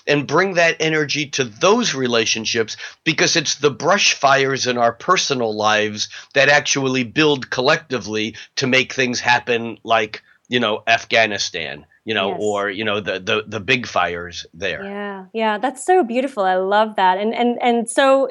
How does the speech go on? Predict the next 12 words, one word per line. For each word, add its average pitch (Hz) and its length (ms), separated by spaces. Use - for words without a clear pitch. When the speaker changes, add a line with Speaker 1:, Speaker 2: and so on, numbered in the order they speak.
Speaker 2:
and, 240 220
and, 240 280
you 254 80
know, 254 220
fire 277 440
that 220 200
as 226 160
an 220 140
element 233 420
has 240 320
the 247 100
ability 190 720